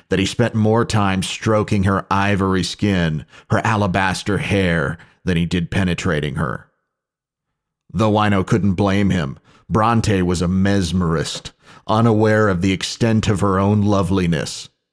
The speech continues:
Should they escape this death farm, the wino fully intended to probe whatever magic lay beneath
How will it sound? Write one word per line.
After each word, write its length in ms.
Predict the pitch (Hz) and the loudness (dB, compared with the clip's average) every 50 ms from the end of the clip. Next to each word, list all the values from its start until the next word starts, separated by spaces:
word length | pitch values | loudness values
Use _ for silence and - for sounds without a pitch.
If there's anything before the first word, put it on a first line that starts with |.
| _ _ _ _ _ _ _ _ _ - | _ _ _ _ _ _ _ _ _ -6
Should 220 | - - 139 117 | -2 0 0 2
they 140 | 104 113 110 | 2 2 2
escape 420 | 110 - - - - 131 123 123 - | 2 0 -2 0 2 2 2 2 2
this 200 | - 117 - - | 0 0 0 -2
death 360 | 87 85 123 113 117 - - | -2 0 2 2 2 0 -2
farm, 480 | - - 104 95 90 90 90 90 98 - - - - _ | -2 0 0 0 2 0 0 0 -2 -4 -6 -18 -12 _
the 140 | - 123 123 | 0 0 2
wino 400 | 120 113 113 120 117 113 110 110 | 2 2 2 2 2 2 2 0
fully 360 | - - 127 127 131 123 117 | 0 0 2 2 4 4 2
intended 460 | 110 110 104 - 127 120 113 113 98 | 2 2 2 2 0 2 2 0 0
to 120 | - 123 110 | 0 -2 -2
probe 480 | - - - 123 123 117 113 104 98 | -2 0 0 2 4 4 2 2 2
whatever 340 | 101 110 104 107 101 101 107 | 0 0 2 2 2 2 2
magic 580 | 107 107 110 113 110 110 95 85 95 87 - 92 | 2 2 2 2 2 0 0 -2 -2 -4 -4 -4
lay 340 | 98 101 101 101 101 101 98 | -4 -2 0 0 0 0 0
beneath 560 | 87 92 98 98 101 98 95 90 - - | 0 0 0 0 0 0 -2 -4 -8 -12